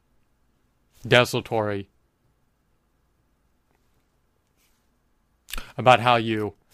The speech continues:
deplete your mental bandwidth. Reserve your mental bandwidth for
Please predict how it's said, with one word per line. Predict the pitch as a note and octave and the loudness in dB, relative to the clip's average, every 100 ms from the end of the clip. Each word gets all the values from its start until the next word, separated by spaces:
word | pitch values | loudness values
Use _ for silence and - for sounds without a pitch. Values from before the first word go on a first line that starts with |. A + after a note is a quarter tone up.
| _ | _
deplete | C3 - D3+ B2+ | -10 -4 -2 -2
your | A#2+ | -4
mental | A2 G#2+ | -4 -6
bandwidth. | F#2 A2 G#2+ F#2+ G2 - - _ _ _ _ _ _ _ _ _ _ _ _ _ _ _ _ - | -6 -4 -4 -6 -8 -8 -16 _ _ _ _ _ _ _ _ _ _ _ _ _ _ _ _ -6
Reserve | A#2 C#3 C3 A#2 | 0 2 2 0
your | A#2 G#2+ - - | -4 -4 -8 -10
mental | A#2+ A#2 | -6 -4
bandwidth | G2+ A#2 A2+ G#2 G2+ | -2 0 0 -4 -10
for | - A2 G#2 | -8 -6 -6